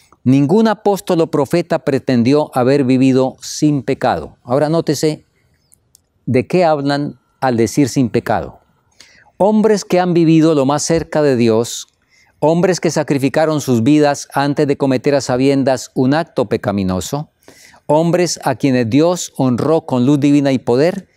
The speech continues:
confesaron su naturaleza pecaminosa. La naturaleza pecaminosa permaneció en esos grandes hombres de Dios que prefirieron morir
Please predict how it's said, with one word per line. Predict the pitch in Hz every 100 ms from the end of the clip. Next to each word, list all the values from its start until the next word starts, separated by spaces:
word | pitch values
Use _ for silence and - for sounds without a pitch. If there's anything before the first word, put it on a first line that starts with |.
| _ _
confesaron | - 123 107 113 - 156 180 196 196 - _
su | - 127
naturaleza | 117 107 110 104 110 135 - 151 151 _ _
pecaminosa. | - 127 127 123 113 90 - - _ _ _ _ _ _ _ _ _ _ _ _
La | 123 131
naturaleza | 139 131 151 160 208 208
pecaminosa | 185 156 147 139 135 147 - 127 127 _ _ _ _
permaneció | - 151 139 131 127 127 120 - 185 196 - - _ _ _ _
en | 127
esos | 135 160 156
grandes | 123 151 165 151 151
hombres | 147 139
de | 123
Dios | 120 120 123 - - - _
que | 170 165
prefirieron | - 156 151 143 151 202 202 175
morir | 151 147 151 202 156 160